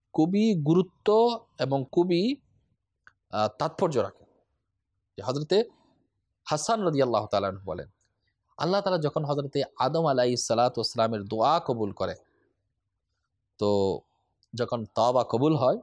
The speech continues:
তো ফেরেশতাদের মাধ্যমে আদম আলাইহিস সালাতু ওয়াস সালামকে মোবারকবাদ জানানো হয়। দেখুন, আদম নবী আলাইহিস সালাম তওবা করেছেন আর আল্লাহ তাআলা খুশি হয়েছেন, ফেরেশতাদের মাধ্যমে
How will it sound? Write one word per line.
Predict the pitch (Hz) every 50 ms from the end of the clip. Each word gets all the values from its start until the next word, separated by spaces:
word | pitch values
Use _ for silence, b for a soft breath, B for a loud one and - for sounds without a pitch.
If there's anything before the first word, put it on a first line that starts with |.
| - _ _ _ _ _ _ _ - 139 139
তো | - -
ফেরেশতাদের | - 214 226 220 - 190 180 202 208
মাধ্যমে | 190 160 147 156 165 185 175 170 196 254 - _ _ _ _ _ _ _
আদম | - 135 151 170
আলাইহিস | 160 147 147 139 -
সালাতু | - 139 131 127 -
ওয়াস | 123 - -
সালামকে | - 120 127 - 139
মোবারকবাদ | 120 110 101 104 104 110 117 113 120 120 135 156 151 - -
জানানো | - 101 95 90 85 73 - -
হয়। | - - _ _ _ _ _ _ _ _ _ _ _ _ _ _ _ _ _ - -
দেখুন, | 123 120 - 113 92 - b b b b b b b _ _ _ _ _ _ _ _ _ -
আদম | 107 117 123 147 151
নবী | 160 147 135 131 127 156 165
আলাইহিস | 151 131 139 143 - -
সালাম | - 127 131 143 175 208 226 196 - _ _ -
তওবা | 135 127 127 131 131 131
করেছেন | - 160 156 170 165 - 262 269 269 220 185 - _ _ _ - 135 131 - _ _ _ _ _ _ _ _ _ -
আর | - 104 120 127 - -
আল্লাহ | 117 113 113 117 120
তাআলা | 123 - 127 127
খুশি | - - - 127 - - 160
হয়েছেন, | 151 175 175 175 175 - 214 233 240 _ _ _ _ _ _ _ _ _ _ _
ফেরেশতাদের | - - 185 190 180 - - 147 156 160
মাধ্যমে | 165 143 135 135 147 160 165 196 220 233 269